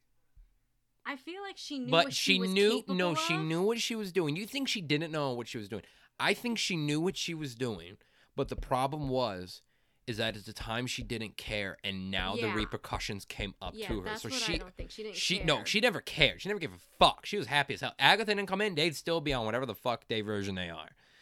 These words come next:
Speaker 2: Like,
Speaker 1: Oh,
Speaker 2: it would be,
Speaker 1: probably.
Speaker 2: it would still be going on. And the government would be like, "What the fuck are we gonna do here?" Like, it really.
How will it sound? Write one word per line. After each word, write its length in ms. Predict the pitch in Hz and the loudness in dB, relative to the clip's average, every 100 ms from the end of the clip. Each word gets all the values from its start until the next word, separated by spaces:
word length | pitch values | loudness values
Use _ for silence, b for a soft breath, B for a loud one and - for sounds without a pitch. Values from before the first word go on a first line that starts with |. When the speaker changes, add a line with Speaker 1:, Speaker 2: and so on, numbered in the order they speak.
| b - | b -2
Speaker 2:
Like, 140 | 120 | 4
Speaker 1:
Oh, 40 | |
Speaker 2:
it 100 | 135 147 | 4 4
would 140 | - | 2
be, 200 | 139 131 | 2 2
Speaker 1:
probably. 380 | 123 240 196 196 - | 0 -4 -8 -12 -6
Speaker 2:
it 80 | 147 | -4
would 180 | 151 151 | -2 -2
still 180 | - 160 | 0 2
be 100 | 143 | 2
going 260 | 131 131 117 | 2 2 4
on. 320 | 107 92 107 113 | 0 -2 -6 -4
And 120 | 120 | 0
the 40 | |
government 300 | 127 156 151 139 | 6 6 6 4
would 40 | |
be 80 | 139 | 4
like, 140 | 127 113 | 2 0
"What 80 | |
the 60 | 120 | -4
fuck 180 | - 135 | -6 -4
are 20 | |
we 60 | 127 | -4
gonna 140 | 131 | -4
do 100 | 131 | -4
here?" 160 | 113 85 b b b b | -4 -6 b b b b
Like, 220 | - 117 - - _ _ _ _ _ _ _ _ - | 0 0 0 -16 _ _ _ _ _ _ _ _ -4
it 260 | 151 151 147 | -2 -2 0
really. 520 | 151 175 196 180 - | 2 4 2 0 -6